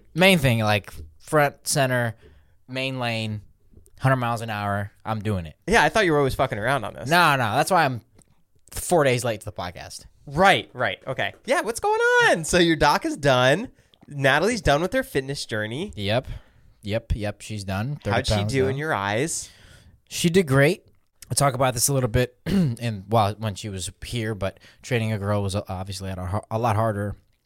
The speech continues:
Speaker 1: in terms of my patience because previously they've been guys and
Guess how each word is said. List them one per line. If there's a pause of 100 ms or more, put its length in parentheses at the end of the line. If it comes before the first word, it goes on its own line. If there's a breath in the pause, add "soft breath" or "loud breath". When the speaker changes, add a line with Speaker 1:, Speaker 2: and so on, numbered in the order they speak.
(120)
Speaker 1:
in
terms
of
my
patience (800 soft breath)
because (460)
previously
they've
been
guys
and